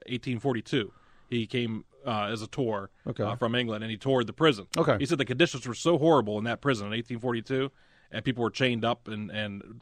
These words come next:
Speaker 1: forced to wear, like, balls and chains, that he based the character Jacob Marley and the way that he looked on the
Speaker 2: Seriously?
Speaker 1: conditions that he saw
Speaker 2: Oh,
Speaker 1: at
Speaker 2: my God.
Speaker 1: Western Penitentiary while he
Speaker 2: Who,
Speaker 1: was in
Speaker 2: who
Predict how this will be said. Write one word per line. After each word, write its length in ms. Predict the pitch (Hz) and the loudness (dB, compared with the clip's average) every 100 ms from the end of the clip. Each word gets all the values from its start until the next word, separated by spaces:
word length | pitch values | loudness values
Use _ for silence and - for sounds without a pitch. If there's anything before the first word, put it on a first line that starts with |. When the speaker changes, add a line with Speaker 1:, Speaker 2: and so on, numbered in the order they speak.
| _ | _
Speaker 1:
forced 260 | - 131 - | 0 0 0
to 60 | |
wear, 220 | 113 117 | -2 0
like, 220 | 117 104 - - - | 0 -2 -6 -20 -2
balls 300 | 113 123 117 | 2 2 2
and 100 | 117 | 0
chains, 320 | 131 123 127 - _ | 2 2 0 -8 _
that 100 | 123 | 2
he 60 | 143 | 4
based 260 | 123 139 | 4 0
the 80 | - | -2
character 380 | 110 127 123 110 | 2 2 2 -2
Jacob 340 | 98 123 123 104 | -2 0 0 -4
Marley 520 | 107 120 120 101 95 _ _ _ - | 4 6 6 0 -6 _ _ _ -4
and 160 | 117 | -2
the 60 | 110 | 2
way 160 | 123 | 2
that 100 | 123 | 4
he 80 | 127 | 2
looked 280 | 127 135 - 123 | 4 4 2 2
on 320 | 139 156 156 | 8 10 12
the 60 | 247 | 12
Speaker 2:
Seriously? 200 | 170 135 | 8 8
Speaker 1:
conditions 300 | 147 131 110 | 4 2 -2
that 100 | 117 | -2
he 60 | 113 | -2
saw 360 | - 123 110 - | 0 0 0 2
Speaker 2:
Oh, 60 | 226 | 4
Speaker 1:
at 60 | |
Speaker 2:
my 140 | 254 226 | 6 6
God. 320 | 240 277 131 | 6 6 6
Speaker 1:
Western 220 | 123 117 | 4 2
Penitentiary 580 | 131 113 113 127 113 104 | 2 2 4 2 2 -4
while 120 | 107 | 0
he 60 | 104 | 0
Speaker 2:
Who, 40 | |
Speaker 1:
was 100 | 107 | 0
in 100 | |
Speaker 2:
who 60 | 107 | -6